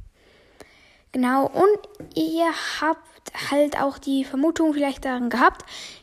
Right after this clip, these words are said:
es gibt wieder Brawl Stars, weil es halt so viele Menschen feiern. Also ihr bekommt wieder Brawl Stars Content, freut euch bitte darauf. <laughs>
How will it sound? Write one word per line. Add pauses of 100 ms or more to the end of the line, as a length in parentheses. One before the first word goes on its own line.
es
gibt
wieder
Brawl
Stars,
weil
es
halt
so
viele
Menschen
feiern. (920)
Also
ihr
bekommt
wieder
Brawl
Stars
Content,
freut
euch
bitte
darauf.
<laughs>